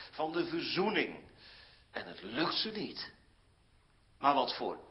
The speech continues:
engelen verborgen is, is aan zondaren geopenbaard.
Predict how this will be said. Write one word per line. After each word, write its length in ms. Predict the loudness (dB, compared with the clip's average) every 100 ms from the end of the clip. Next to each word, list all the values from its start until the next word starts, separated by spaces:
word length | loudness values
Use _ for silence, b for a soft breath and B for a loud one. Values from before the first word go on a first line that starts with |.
| -20 4
engelen 460 | 6 8 6 4
verborgen 520 | 4 4 4 4 2
is, 340 | -2 -4 -8 -10 -18 B B B
is 360 | 4 6 6 6
aan 280 | 4 4
zondaren 1040 | -4 -8 2 4 4 2 2 2 2 0 -2
geopenbaard. 920 | 0 0 0 -2 -2 -2 -6 -8